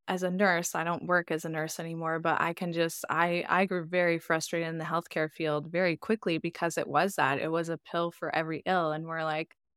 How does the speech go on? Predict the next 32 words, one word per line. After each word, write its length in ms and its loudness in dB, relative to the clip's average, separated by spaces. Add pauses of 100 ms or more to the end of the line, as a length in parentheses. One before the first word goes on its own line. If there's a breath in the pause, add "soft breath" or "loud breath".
(320)
"Rather 280 8
than 220 8
what's 220 -2
causing 420 4
this, 300 0
we 100 2
just 160 2
throw 200 8
a 40 4
pill 260 2
at 100 4
it 160 2
to 120 -4
cover 300 0
the 100 -2
symptoms 520 -4
and 120 -8
cover 300 0
the 100 0
symptoms 480 -4
and 100 -6
cover 300 0
the 100 0
symptoms, 540 -4
and 80 -4
if 140 -6
you 80 0
have 120 0
side 260 4
effects, 520 0
we 140 -4
just, 260 -2